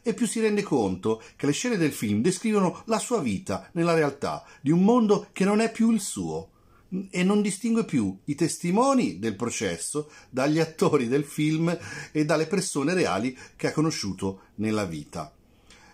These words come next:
Eh, è un, eh, romanzo che consiglio a tutti quelli che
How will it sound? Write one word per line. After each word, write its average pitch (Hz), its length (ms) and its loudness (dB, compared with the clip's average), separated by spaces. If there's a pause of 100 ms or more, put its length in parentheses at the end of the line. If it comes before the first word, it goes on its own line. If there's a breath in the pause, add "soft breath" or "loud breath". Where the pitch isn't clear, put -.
(120 soft breath)
Eh, 113 880 0 (880 soft breath)
è 214 120 4
un, 226 320 6
eh, 160 580 4 (680)
romanzo 185 380 2
che 170 200 0
consiglio 135 800 2
a 127 320 0
tutti 175 180 -4
quelli 170 280 0
che 143 340 2